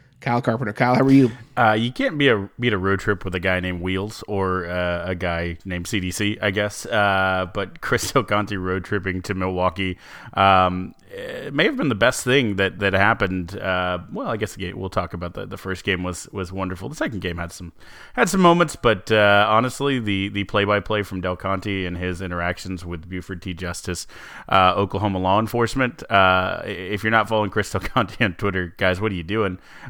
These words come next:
Speaker 2: Um, I, I love that guy. I, I truly, truly, truly love <laughs> Chris Del Conte. He's, he seems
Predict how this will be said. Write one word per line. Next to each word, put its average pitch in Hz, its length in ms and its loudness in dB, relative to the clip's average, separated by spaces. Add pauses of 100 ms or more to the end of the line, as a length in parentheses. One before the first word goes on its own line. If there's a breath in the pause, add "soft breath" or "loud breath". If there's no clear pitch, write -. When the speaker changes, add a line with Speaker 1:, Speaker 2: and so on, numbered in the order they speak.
Speaker 2:
Um, 95 520 4 (140)
I, 156 140 -6 (200)
I 117 80 0
love 80 220 -2
that 80 180 -14
guy. 82 360 -8
I, 127 180 2
I 123 40 6
truly, 135 420 2
truly, 104 380 -2
truly 87 320 -4
love 85 260 -6
<laughs> - 20 -18
Chris - 340 -2
Del 101 140 -4
Conte. - 440 -8
He's, 98 400 -8
he 117 160 -2
seems 123 440 0